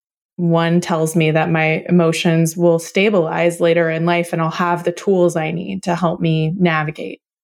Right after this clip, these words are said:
right? And the other one says, "But there may be ups and downs and there may be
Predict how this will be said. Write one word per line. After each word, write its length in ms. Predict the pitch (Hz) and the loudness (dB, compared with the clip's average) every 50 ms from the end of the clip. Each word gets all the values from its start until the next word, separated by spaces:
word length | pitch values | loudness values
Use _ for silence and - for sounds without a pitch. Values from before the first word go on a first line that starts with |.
| _ _ _ - | _ _ _ -4
right? 200 | 165 160 156 170 | -2 0 0 2
And 160 | - 165 165 | 2 2 2
the 80 | 165 170 | 4 4
other 220 | 175 175 180 180 | 2 2 2 2
one 160 | 175 165 165 | 2 2 0
says, 460 | 175 - - 165 165 160 156 156 156 - _ _ _ _ _ _ | 0 -2 -2 0 0 0 0 -2 -4 -10 _ _ _ _ _ _
"But 80 | - 170 | -6 0
there 140 | 185 175 170 | 0 2 2
may 300 | 175 175 180 185 190 190 | 2 2 4 4 4 4
be 180 | 175 185 170 | 2 2 2
ups 300 | - 165 160 160 - - | 0 0 -4 -4 -4 -2
and 120 | 180 170 165 | 0 2 2
downs 320 | 165 151 156 160 156 156 | 2 2 2 0 0 -2
and 100 | 156 156 | -2 -2
there 100 | 151 147 | 0 0
may 220 | 151 156 160 160 156 | 2 2 2 0 -2
be 120 | 160 156 | -4 -8